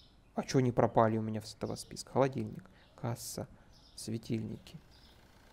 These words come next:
полки, мебель, продукты. Не понял. Я типа не могу больше,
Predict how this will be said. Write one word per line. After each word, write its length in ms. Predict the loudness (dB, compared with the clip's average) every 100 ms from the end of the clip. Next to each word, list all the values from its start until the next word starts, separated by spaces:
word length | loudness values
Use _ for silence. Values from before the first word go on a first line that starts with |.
| -20 -20 -8
полки, 400 | -2 -2 -2 -2
мебель, 460 | -2 -2 -2 -2 -6 -8 -14 -14 -2
продукты. 560 | 0 0 -2 -8 -20 -20 -20 -20 -20 -20 -20 -20 -16 -16 -18 -20 -20 -20 -18 -10
Не 160 | -8 -6
понял. 480 | -4 -4 -2 -4 -8 -14 -20 -20 -20 -16 -16 -16 -20 -20 -20 -20 -20 -20 -20 -2
Я 120 | 4 6
типа 280 | 6 10
не 160 | 10 12
могу 360 | 8 8 10 8
больше, 800 | 10 10 10 6 8 10 10